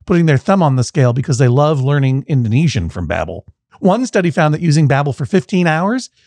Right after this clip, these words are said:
is equivalent to a full semester at college. Take that,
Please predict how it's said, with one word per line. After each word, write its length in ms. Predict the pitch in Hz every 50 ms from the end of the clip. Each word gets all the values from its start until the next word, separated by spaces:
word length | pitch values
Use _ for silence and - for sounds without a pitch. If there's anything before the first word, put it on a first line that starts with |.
| _ -
is 120 | 185 156
equivalent 400 | 170 165 - 175 170 180 175 160
to 100 | - -
a 80 | 165 156
full 440 | 139 - 220 202 196 190 190 - _ _ _ _ _
semester 800 | - - - 190 180 175 175 214 226 - - - - 160 139 139
at 140 | 139 139 -
college. 520 | 156 160 170 160 135 113 107 101 - -
Take 220 | - 135 147 147
that, 360 | 165 151 160 160 147 - _